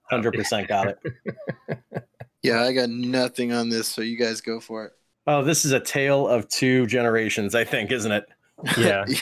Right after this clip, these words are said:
Speaker 2: I think
Speaker 3: it's
Speaker 2: so.
Speaker 1: <laughs> All right, so
Speaker 2: Um,
Speaker 1: do you wanna take the tough guy? I'll take the funny guy, Jeff.
Speaker 2: Yeah, I was gonna say, I, I know for sure I know the tough guy, and I'm pretty sure I got the, the funny guy too, but the tough guy is Wesley Snipes.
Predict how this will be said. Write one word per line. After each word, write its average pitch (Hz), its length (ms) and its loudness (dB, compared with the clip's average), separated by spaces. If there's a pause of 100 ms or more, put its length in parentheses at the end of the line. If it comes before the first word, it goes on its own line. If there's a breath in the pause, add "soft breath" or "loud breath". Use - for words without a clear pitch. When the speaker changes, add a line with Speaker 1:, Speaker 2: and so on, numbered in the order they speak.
Speaker 2:
I 175 100 4
think 120 180 0
Speaker 3:
it's 107 80 -4
Speaker 2:
so. 104 200 0
Speaker 1:
<laughs> - 300 -4 (1160 soft breath)
All - 80 4
right, 120 120 2
so 117 100 0
Speaker 2:
Um, 147 60 4
Speaker 1:
do 143 60 2
you 180 80 4
wanna 190 160 4
take 175 200 -2
the 170 80 -2
tough 170 260 0
guy? 180 100 6
I'll 165 140 4
take 156 180 -2
the 151 60 -6
funny 165 260 0
guy, 180 160 4
Jeff. 185 300 0 (460)
Speaker 2:
Yeah, 160 280 2
I - 40 2
was 156 120 4
gonna 156 160 4
say, 131 320 2
I, 143 320 2
I 151 160 0
know 143 320 4
for 156 160 0
sure 135 220 2
I 127 60 2
know 131 120 2
the 123 80 2
tough 123 220 -2
guy, 120 140 2
and 113 100 0
I'm 110 160 0
pretty 139 300 0
sure 117 220 2
I 107 100 4
got 107 200 0
the, 104 240 2
the 113 80 0
funny 107 220 -2
guy 101 140 0
too, 104 200 -2
but 107 100 0
the 107 80 -2
tough 185 220 -2
guy 139 160 0
is 110 160 -2
Wesley 110 380 0
Snipes. - 580 -8